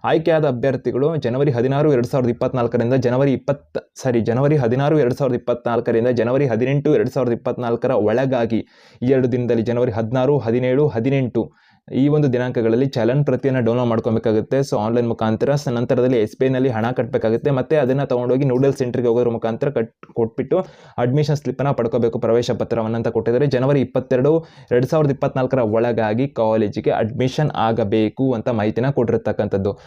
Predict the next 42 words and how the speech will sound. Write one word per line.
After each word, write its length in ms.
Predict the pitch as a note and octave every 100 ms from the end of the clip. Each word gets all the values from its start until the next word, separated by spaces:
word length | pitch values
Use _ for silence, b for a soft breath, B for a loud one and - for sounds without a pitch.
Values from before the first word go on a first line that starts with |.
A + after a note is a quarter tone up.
| B -
So 80 | D3+
ಇದನ್ನ 160 | D3
ಅರ್ಥ 160 | B2+ -
ಆಗೋ 160 | C3+
ಥರ 120 | C3 B2+
ನಿಮ್ಗೆ 200 | B2 A#2
ಎಕ್ಸ್‌ಪ್ಲೈನ್ 340 | - B2+ B2+
ಮಾಡುವಂಥದ್ದಾದ್ರೆ 500 | A#2 A2+ A2+ A2+ A2+
ವಿದ್ಯಾರ್ಥಿಗಳಿಗೆ, 720 | A2 A2 A#2 A#2+ A2+ A2 A#2
so 200 | D3 D3
ಇದೀಗ 220 | B2+ C#3 D#3 F3 B D3 C3 -
ಜನವರಿ 280 | C3 D3 D#3+
ಹದಿನಾರು, 460 | A#2+ B2 C#3 D#3+
ಎರಡ್ 260 | - - B2
ಸಾವಿರದ 260 | D3 C#3 C3
ಇಪ್ಪತ್ನಾಲ್ಕರಿಂದ 720 | - B2+ - A#2+ B2 A2+ A#2
ಜನವರಿ 340 | A#2+ A#2 C3
ಹದಿನೆಂಟು, 400 | A#2 A#2+ B2+ C3
ಎರಡ್ 120 | A#2+
ಸಾವಿರದ 220 | A#2 C3 A#2
ಇಪ್ಪತ್ನಾಲ್ಕು 520 | - A#2 A#2+ A2 A2+
ಈ 240 | B2+ D3+
ದಿನಗಳಲ್ಲಿ 520 | B2+ A#2+ A#2+ A#2 A2+
ವಿದ್ಯಾರ್ಥಿಗಳು 640 | A2 G#2+ G#2+ A#2+ A#2 - C#3+
ಚಲನನ್ನ 480 | D3+ A2 C3 C#3+ C#3+
ಡೌನ್ಲೋಡ್ 280 | C3 A#2 A2+
ಮಾಡ್ಕೋಬೇಕು 480 | A2 A2+ A2+ A2+
ಆನ್‌ಲೈನ್‌ನಲ್ಲಿ. 540 | A2 A2+ A2+ A2 G#2 C3+
So 240 | D#3 B2+
ಯಾವ 180 | A2+ B2+
ಥರ 140 | C3
ಚಲನ್ 300 | C3 B2 A#2+
ಡೌನ್ಲೋಡ್ 220 | A#2+ A#2 A2+
ಮಾಡ್ಕೊಳ್ಳೋದು 380 | G#2+ A2+ A2+
ಅಂತ 80 | A2
ಕನ್ನಡ 320 | B2+ A#2 B2 C3
ವೇದ 200 | A#2 A2+
YouTube 400 | A2+ A#2 A#2+ -
ಚಾನಲ್ 240 | A2 A2
ಕೂಡ 140 | A2+
ವಿಡಿಯೋ 280 | G#2+ A2 A2
ಮಾಡಿರ್ತಕ್ಕಂಥದ್ದು 840 | G#2+ G#2+ A2 G#2+ A2 G#2+ A2+ E3